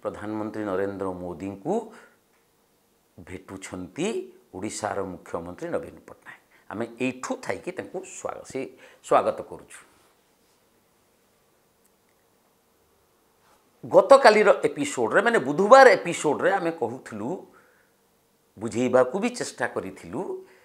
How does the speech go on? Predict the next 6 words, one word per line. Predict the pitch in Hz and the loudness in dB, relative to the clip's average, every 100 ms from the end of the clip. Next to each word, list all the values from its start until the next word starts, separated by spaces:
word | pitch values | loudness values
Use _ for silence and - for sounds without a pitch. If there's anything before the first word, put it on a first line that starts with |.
| _ _ _ _ _ _ _ - | _ _ _ _ _ _ _ -20
ଯେ | 92 127 127 127 123 - - - | -4 0 2 2 0 -4 -18 -18
ମୋଦି | 104 113 123 185 180 | -8 -4 -4 -2 0
ଏବଂ | 147 147 | 0 -2
ଶାହାଙ୍କୁ | 143 - 113 135 175 - 110 110 - - - - _ _ - | -4 -4 -2 -2 -6 -6 -8 -8 -12 -20 -20 -20 _ _ -20
ବୁଝେଇବା | 87 113 120 180 233 208 | -8 -6 4 6 10 10
ପାଇଁ | 151 87 92 | 8 4 -8